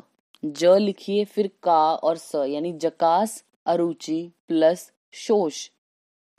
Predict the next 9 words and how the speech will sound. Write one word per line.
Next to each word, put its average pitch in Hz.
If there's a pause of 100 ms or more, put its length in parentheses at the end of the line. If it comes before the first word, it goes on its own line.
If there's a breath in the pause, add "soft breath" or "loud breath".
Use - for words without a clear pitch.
(280)
इसका 202
मतलब 208
क्या 208
है, 196
ज्वर, 180 (500 soft breath)
का 180
का 202
मतलब 185 (100)
कास, 156